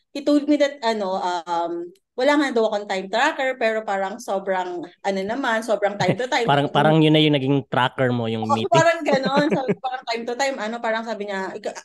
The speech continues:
Speaker 1: ano, ah, pi-, hindi naman niya ako sinabihan na mag-resign, pero sabi niya, "You decide," parang ganyan. Parang
Speaker 2: Oo.
Speaker 1: binigyan niya, ano, binigyan niya ako ng, ano, na ikaw mag-decide kung,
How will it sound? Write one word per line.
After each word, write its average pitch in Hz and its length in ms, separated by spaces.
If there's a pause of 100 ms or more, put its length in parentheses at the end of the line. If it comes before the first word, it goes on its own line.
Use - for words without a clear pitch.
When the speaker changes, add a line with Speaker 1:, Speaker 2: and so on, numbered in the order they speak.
(280)
Speaker 1:
ano, 226 240
ah, 220 240
pi-, 294 320
hindi 339 160
naman 403 240
niya 339 80
ako 359 80
sinabihan 254 400
na 226 80
mag-resign, 220 480
pero 220 240
sabi 202 240
niya, 175 160 (480)
"You 302 160
decide," 190 480
parang 208 240
ganyan. 180 320
Parang 220 240
Speaker 2:
Oo. 214 320
Speaker 1:
binigyan - 280
niya, 220 140 (140)
ano, 214 80 (320)
binigyan 233 400
niya 226 160
ako 226 80
ng, 208 160
ano, 185 240
na 185 160
ikaw 240 240
mag-decide 233 560
kung, 190 320